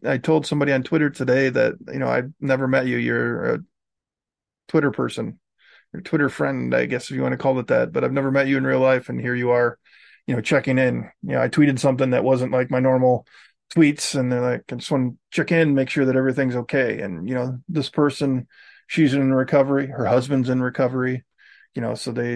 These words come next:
they bond off each other, and, and she's on Twitter and, you know, constantly posting positive recovery things. And,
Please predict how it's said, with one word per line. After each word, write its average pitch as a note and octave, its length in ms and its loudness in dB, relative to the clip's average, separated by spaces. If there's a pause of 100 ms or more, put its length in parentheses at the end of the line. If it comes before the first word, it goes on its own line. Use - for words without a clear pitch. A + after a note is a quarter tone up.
(120)
they C3 220 -6
bond C3 380 -2
off B2+ 180 0
each B2+ 160 -4
other, C3+ 280 2
and, A2 300 -6
and B2 300 -8
she's C#3 320 0
on C3 180 0
Twitter C3+ 520 0
and, B2 600 -4 (260)
you C3+ 140 -4
know, A2 200 -4 (400)
constantly D3 440 -2
posting C3+ 360 -2
positive B2+ 420 0
recovery B2 380 -2
things. C3+ 340 -4
And, - 260 -10